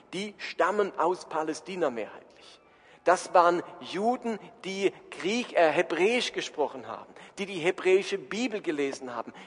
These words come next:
die in ihren Gottesdiensten auf hebräische Sprache den Gottesdienst gefeiert haben. Und diese hebräischen Juden haben sich ganz schnell als etwas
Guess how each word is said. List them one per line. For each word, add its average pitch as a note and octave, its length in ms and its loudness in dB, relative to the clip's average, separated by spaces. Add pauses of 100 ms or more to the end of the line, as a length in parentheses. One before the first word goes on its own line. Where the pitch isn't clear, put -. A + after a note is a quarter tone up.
die G3 80 2
in G3+ 80 0
ihren G3 380 4
Gottesdiensten G#3 800 0
auf F#3 260 2
hebräische F#3+ 580 2
Sprache G3 480 2
den D3+ 200 -2
Gottesdienst C#3 560 -4
gefeiert A2+ 440 -8
haben. - 220 -16 (380)
Und D3+ 160 0
diese A3 240 2
hebräischen F3 580 6
Juden G3+ 360 0 (180)
haben F#3+ 320 6
sich - 240 -6
ganz F3+ 260 0
schnell F#3 220 -2
als D3+ 280 0
etwas - 440 -2